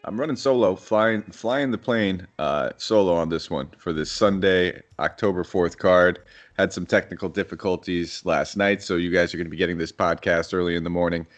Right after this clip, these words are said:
Uh, you know, on the positives, the glass half full approach, it's a little bit of a later. We, we got, uh, some news and some changes going on. Uh, not so much news, uh, for player-wise, but we had some lines change, so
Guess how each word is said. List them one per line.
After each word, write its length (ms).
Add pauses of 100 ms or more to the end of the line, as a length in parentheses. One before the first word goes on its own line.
(340)
Uh, 340
you 100
know, 140
on 80
the 60
positives, 840
the 100
glass 300
half 180
full 140
approach, 400
it's 160
a 60
little 240
bit 100
of 100
a 40
later. 380
We, 280
we 180
got, 320
uh, 300
some 260
news 360
and 80
some 180
changes 480
going 260
on. 300 (100)
Uh, 220
not 240
so 100
much 260
news, 520 (260)
uh, 320
for 180
player-wise, 600
but 240 (340)
we 60
had 120
some 180
lines 360
change, 400
so 280